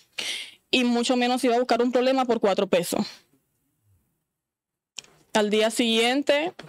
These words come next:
al di-, él me dijo que, ah, él le dijo que le gu-, te guste o no, esta paciente mañana se va de alta. No puedo tener una paciente que así en mi centro. Y al día siguiente me dieron de alta,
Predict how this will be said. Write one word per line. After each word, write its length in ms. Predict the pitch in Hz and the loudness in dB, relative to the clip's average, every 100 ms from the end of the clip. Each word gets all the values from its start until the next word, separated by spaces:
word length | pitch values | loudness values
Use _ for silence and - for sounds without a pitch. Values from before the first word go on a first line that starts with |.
| - _ _ | -20 _ _
al 220 | - 220 | 0 0
di-, 80 | 208 208 | 0 0
él 100 | 214 | 2
me 120 | 214 | 2
dijo 160 | 226 | 0
que, 320 | 240 233 208 - | 0 2 2 2
ah, 160 | 226 | 2
él 100 | 226 | 2
le 80 | 226 | 2
dijo 220 | 208 247 | 0 -2
que 220 | 240 233 208 | 0 0 2
le 200 | 202 220 | 0 0
gu-, 160 | 220 233 - | 0 -4 -2
te 160 | 240 240 | 0 2
guste 260 | 302 - | 2 2
o 60 | 294 | 2
no, 180 | 320 359 | 2 0
esta 180 | 320 | 0
paciente 400 | 294 240 277 302 | 0 2 0 0
mañana 380 | 294 247 226 233 | 0 0 0 0
se 100 | 247 | 0
va 140 | 214 208 | 2 2
de 120 | 208 | 2
alta. 380 | 175 - - - _ | 0 -2 -6 -6 _
No 140 | 208 196 | -4 0
puedo 180 | 220 | 0
tener 200 | 226 220 | 0 0
una 100 | 214 | 0
paciente 340 | 214 - 208 208 | 0 0 0 0
que 100 | 214 | 0
así 160 | 202 | 0
en 80 | 202 | 0
mi 80 | 196 | 0
centro. 420 | 190 180 185 - - _ _ _ _ _ _ _ _ _ _ _ _ _ - | 0 0 -2 -6 -8 _ _ _ _ _ _ _ _ _ _ _ _ _ 0
Y 40 | |
al 120 | 196 | 0
día 180 | 208 226 | 2 0
siguiente 720 | 226 233 247 285 285 311 117 - | 0 0 2 0 0 0 0 -2
me 120 | 226 | 0
dieron 260 | 208 208 220 | 2 2 2
de 120 | 226 | 2
alta, 480 | 233 269 - 135 | 2 0 0 -2